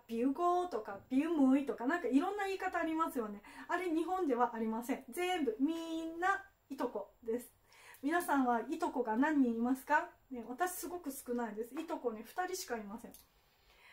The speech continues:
じゃあ次行きましょう。えー、十二番ですね。十二番は、何々動詞です。動詞の前に、あの、人間関係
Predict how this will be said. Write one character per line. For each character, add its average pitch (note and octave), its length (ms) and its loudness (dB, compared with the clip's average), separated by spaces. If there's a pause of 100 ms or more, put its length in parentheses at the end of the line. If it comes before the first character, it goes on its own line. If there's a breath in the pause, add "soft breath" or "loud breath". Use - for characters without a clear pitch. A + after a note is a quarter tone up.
(140 loud breath)
じ D4 80 -4
ゃ D#4 40 0
あ - 40 -12
次 E4 240 -4
行 C4 80 -2
き B3 60 -2
ま A3+ 140 -4
し B3+ 100 -8
ょ G3+ 200 -6
う。 A3+ 60 -10
え G#3 60 -8
ー、 G3+ 60 -8
十 F4+ 220 -2
二 G#4+ 140 -2
番 A3 200 -4
で B3 80 -18
す - 100 -18
ね。 A3 180 -16 (280 loud breath)
十 C#4 140 -6
二 G4+ 60 2 (240)
番 C#4+ 240 0
は、 C#4 240 0 (240 loud breath)
何 D4+ 240 0
々 G4+ 720 -6
動 F#4 280 0
詞 C4 240 -4
で A3+ 120 -2
す。 - 80 -18 (280 loud breath)
動 B3+ 240 6 (200)
詞 F4 240 -4
の C4 160 4
前 C4 380 4
に、 B3 360 4 (300 loud breath)
あ C4 80 -4
の、 A#3+ 240 -4 (160)
人 C4 100 4
間 A4 760 6
関 F#4 100 -8
係 G#3 120 -6